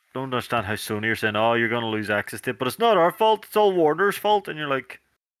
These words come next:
"No, I, I didn't buy it from Warner. I bought it from you."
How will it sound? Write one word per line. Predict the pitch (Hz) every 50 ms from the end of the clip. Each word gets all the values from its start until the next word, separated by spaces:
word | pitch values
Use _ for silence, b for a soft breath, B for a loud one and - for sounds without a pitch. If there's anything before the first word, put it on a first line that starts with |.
| _ _ _ _ _ _ _ _ _ _ _ -
"No, | 185 180 170 165 160 156 156
I, | 165 185 196 - 175
I |
didn't | 180 190 185 165 135
buy | 139 131 151
it | 147
from | - 156 135 123
Warner. | 120 123 131 139 160
I | 165 151
bought | 135 135 139 135
it | 127 113
from | - - 123 120 120
you." | 120 120 135 156 170